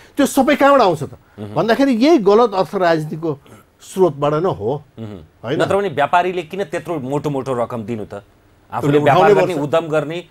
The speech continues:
Speaker 1: अँ,
Speaker 2: अब
Speaker 1: उ-
Speaker 2: त्यो ब्याज पनि तिर्नु पर्यो, कर्मचारी पनि पाल्नु पर्यो,
Speaker 1: अँ।
Speaker 2: आफ्नो पनि लगानी उठाउनु पर्यो,
Speaker 1: अँ।
Speaker 2: यी सबै गरेर
Speaker 1: अँ।
Speaker 2: त्यत्रो एउटा दलको एउटा नेतालाई एउटा पात्रले सात आठ करोड दिन सक्छ भने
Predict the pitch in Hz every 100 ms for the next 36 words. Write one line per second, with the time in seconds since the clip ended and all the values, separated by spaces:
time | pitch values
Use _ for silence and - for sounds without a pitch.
0 | _ 135 104 - 110 156 143 101 120 135
1 | 185 180 170 180 185 180 180 147 139 147
2 | 160 160 170 165 160 160 165 165 170 -
3 | 135 156 165 165 156 156 156 139 143 147
4 | 147 120 156 175 220 190 185 185 220 -
5 | - 117 196 196 233 208 170 180 175 151
6 | 175 180 165 160 160 151 156 156 175 147
7 | 151 151 156 139 151 160 156 139 139 147
8 | 120 135 131 120 127 123 117 120 90 135